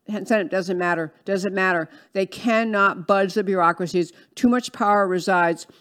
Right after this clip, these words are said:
in the bureaucracies, and they're totally unaccountable. Trump is right.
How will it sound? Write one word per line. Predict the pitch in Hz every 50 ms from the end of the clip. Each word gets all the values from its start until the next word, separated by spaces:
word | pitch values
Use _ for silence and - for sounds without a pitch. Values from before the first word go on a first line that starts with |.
| _ _ -
in | 196 190
the | 220 226
bureaucracies, | 202 208 196 185 175 175 - 190 170 - 190 185
and | 165 170
they're | 156
totally | - - - 233 240 247 240 226
unaccountable. | 202 202 202 - 196 185 175 165 165 165 160 - - - _ _
Trump | - - 233 226 220 247
is | 233 190 -
right. | 202 180 175 170 170